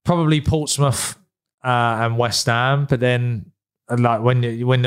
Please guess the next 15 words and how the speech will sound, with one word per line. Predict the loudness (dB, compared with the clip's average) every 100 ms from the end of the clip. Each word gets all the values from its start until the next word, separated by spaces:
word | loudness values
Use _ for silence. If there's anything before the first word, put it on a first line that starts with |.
| 0
when | 0
I |
think | -2 0 0 0
of | -2 -2 -8 -4
the | -2
spell | -2 -2 0 2
I | 0
had | -2
at | -4
Norwich, | -2 0 0 0 -4 -4 -2
very | 0 0
appreciative | 0 0 0 0 -2 -2 -2
of | -4 -6
that | -4 -4 -2
because | -2 -2 -2 -6